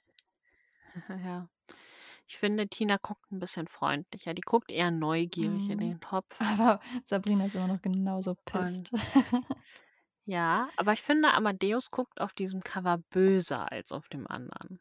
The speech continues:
Speaker 2: Ja, also auf jeden Fall ein bisschen ja, herausfordernd so, ne?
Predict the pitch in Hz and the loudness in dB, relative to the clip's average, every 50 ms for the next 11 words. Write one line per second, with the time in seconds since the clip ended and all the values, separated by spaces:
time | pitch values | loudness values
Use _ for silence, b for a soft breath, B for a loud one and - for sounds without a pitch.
0 | _ b b b b b b b b _ _ _ - 208 196 190 185 185 190 196 | _ b b b b b b b b _ _ _ 0 2 4 4 4 4 2 2
1 | 196 202 208 220 214 _ _ _ _ _ _ _ _ _ _ - - 214 208 196 | 2 0 0 -2 -4 _ _ _ _ _ _ _ _ _ _ -4 0 2 2 2
2 | 190 - 202 208 202 202 202 202 - _ - 208 202 - 208 202 196 202 - - | 2 2 0 2 2 2 0 -2 -4 _ -2 -2 -2 0 2 2 2 2 2 0
3 | 208 196 196 196 202 196 196 196 202 196 - - - 202 202 190 190 196 196 202 | 0 2 2 2 2 2 2 2 0 -2 -4 -4 -2 -2 0 0 0 0 0 0
4 | 196 - _ _ _ _ _ _ _ _ _ _ _ _ _ _ _ _ _ _ | -2 -4 _ _ _ _ _ _ _ _ _ _ _ _ _ _ _ _ _ _
5 | _ _ _ _ - - - _ _ _ _ _ _ _ _ _ _ _ _ _ | _ _ _ _ -4 -4 -4 _ _ _ _ _ _ _ _ _ _ _ _ _
6 | - 202 - - - 202 196 202 202 196 - - 190 208 202 196 196 208 220 - | -12 -10 -8 -6 -4 -2 -2 0 0 -2 -2 0 2 2 4 6 6 6 6 4
7 | - - - 202 196 190 185 185 185 185 196 - - 196 196 202 196 208 240 262 | 0 0 2 2 2 2 2 0 -2 -2 -4 -4 -4 -4 -2 -2 0 0 0 0
8 | 285 | 0